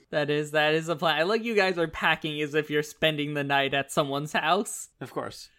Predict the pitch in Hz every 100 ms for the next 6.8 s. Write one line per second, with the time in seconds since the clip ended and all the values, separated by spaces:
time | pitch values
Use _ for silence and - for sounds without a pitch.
0 | _ - - - 185 180 175 170 165 -
1 | 175 165 165 160 160 160 160 - 180 156
2 | 170 165 180 165 165 170 165 - 170 160
3 | 156 156 160 156 165 170 _ - 156 131
4 | 139 127 - 127 127 123 120 107 117 113
5 | 117 - - 120 107 107 107 101 104 110
6 | 98 95 95 101 101 107 110 -